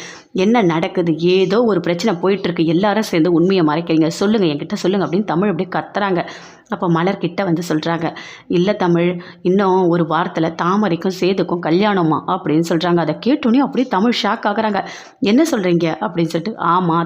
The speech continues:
தாமரையோட வாழ்க்கையை சேது கெடுத்துட்டாரு, குடிச்சிருந்தாரு அப்போ," அப்படின்னு மலர் சொல்றாங்க. அப்படியே கோவமா வருது. "என் புருஷன் அப்படி பண்றவரு கிடையாது. நீங்க இஷ்டத்துக்கு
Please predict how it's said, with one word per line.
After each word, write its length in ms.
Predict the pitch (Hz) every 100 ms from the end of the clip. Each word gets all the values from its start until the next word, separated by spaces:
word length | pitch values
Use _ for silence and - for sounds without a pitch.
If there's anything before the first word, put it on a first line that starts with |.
| 170
தாமரையோட 400 | 160 202 185 165
வாழ்க்கையை 540 | 151 160 160 170 185 - - - -
சேது 160 | 214 202 175
கெடுத்துட்டாரு, 720 | 185 190 180 170 156 175 165 170
குடிச்சிருந்தாரு 560 | 208 214 185 170 160 160
அப்போ," 460 | - 156 156 175
அப்படின்னு 240 | 170 156 180
மலர் 240 | 156 170
சொல்றாங்க. 440 | 170 156 151 156 - - -
அப்படியே 340 | - 185 247
கோவமா 380 | - 202 254 190
வருது. 340 | 208 202 165 156
"என் 200 | 160 -
புருஷன் 400 | 220 269 269 233
அப்படி 280 | 175 160 156
பண்றவரு 480 | 160 202 247 185 185
கிடையாது. 760 | - - 175 220 226 160 131 - - -
நீங்க 260 | - 180 170
இஷ்டத்துக்கு 540 | 165 175 - 240 247